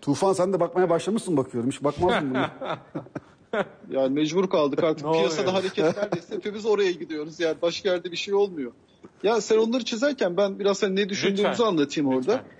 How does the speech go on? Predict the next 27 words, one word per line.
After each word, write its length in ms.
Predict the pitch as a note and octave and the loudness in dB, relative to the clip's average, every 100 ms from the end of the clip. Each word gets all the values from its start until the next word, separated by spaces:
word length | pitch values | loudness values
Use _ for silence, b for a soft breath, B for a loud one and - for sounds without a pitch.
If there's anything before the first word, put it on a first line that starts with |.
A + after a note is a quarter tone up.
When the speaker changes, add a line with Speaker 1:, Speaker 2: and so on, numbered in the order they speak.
| B B - | B B -6
Speaker 3:
Şimdi 260 | - A3+ | -2 2
endekste, 840 | B3 F#3 G3+ A#3+ C#4 - G3 C#4+ - - | 2 2 2 2 -2 -2 0 0 0 -2
e, 80 | F#3+ F#3+ F#3 F#3 F3+ | 2 2 2 -2 -2
en 140 | A#3 C4 | -2 -2
son 220 | C#4 B3 | -4 -8
Temmuz 400 | - A3 A#3 C4 | -4 -4 -2 -4
sonunda 640 | - F3+ D3+ C3+ C#3 C#3 | -2 0 -2 0 0 0
bin 140 | G3 G#3+ | -2 0
yüz 220 | A3 F#3+ | 0 0
elliyi 360 | G3 F#3 A3 | 0 0 0
görmüştük. 540 | F3 D3 C3+ - - C#4 - | 2 2 0 -6 -10 -10 -4
O 140 | B3 | -2
günden 300 | G3 E3 D#3 | -2 0 0
sonra 380 | D#3 F3+ E3 A#3+ | 0 -2 0 -2
genel 300 | G#3 B3+ F#3+ | 0 0 2
olarak 380 | D3 D#3 A#3 - | 2 2 0 0
aslında 320 | F#3+ - E3 | -2 0 -2
hani 80 | F3 | -4
yukarısı 460 | A3+ G3+ F#3+ F#3 | -2 0 0 -6
bin 100 | G3 | -10
yüz 240 | F3 E3 D3 | -8 -4 0
elli, 220 | C3 D3+ | 0 2
aşağısı 500 | G3 - F#3 - E3+ | 0 2 0 0 -6
kabaca 640 | - F3+ G#3+ F3+ D#3+ C3+ | -6 0 2 2 0 -2
bin 120 | E3 E3 | -4 -2
elli 340 | D#3+ E3 F3 | -2 -2 -8
gibi 280 | C#3 F3 | -4 -2